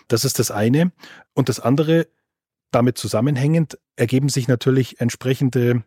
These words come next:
Herausforderungen. Beziehungsweise wenn ich bei unter dreieinhalb Tonnen bleibe, wird das Reisemobil wie ein P K W im Grunde behandelt. Das heißt, in Deutschland haben wir dann die,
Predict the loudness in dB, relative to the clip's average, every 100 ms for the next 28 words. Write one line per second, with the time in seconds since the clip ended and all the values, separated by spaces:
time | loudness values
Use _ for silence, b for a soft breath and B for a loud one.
0 | -10 -6 -2 0 -2 -2 -4 -4 -6 -8
1 | B B B -10 0 2 2 2 2 2
2 | 0 0 -4 -8 -8 -8 0 2 2 2
3 | 2 2 0 -2 0 0 0 _ _ -6
4 | -2 0 2 0 -2 B B B -2 0
5 | 0 -2 0 0 0 0 0 0 0 -2
6 | -4 -2 0 -2 _ _ _ _ _ _
7 | _ _ _ -4 0 0 0 -2 -2 -4
8 | -4 -12 B B B -4 2 2 2 -4
9 | -16 _ 0 2 2 2 0 2 2 2
10 | 2 0 0